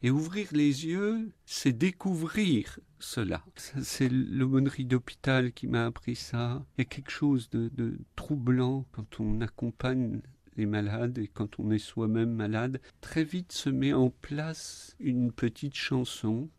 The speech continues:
dangereuse. « Qu'est-ce que j'ai fait au bon Dieu pour mériter cela ? » Comme si nous avions presque instinctivement,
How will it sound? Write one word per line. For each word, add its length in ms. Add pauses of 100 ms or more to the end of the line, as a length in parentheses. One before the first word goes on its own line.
(100)
dangereuse. « 800 (140)
Qu'est-ce 240
que 140
j'ai 180
fait 180
au 80
bon 220
Dieu 260
pour 260
mériter 480
cela ? » 380 (220)
Comme 260
si 640 (100)
nous 360
avions 540
presque 440
instinctivement, 1160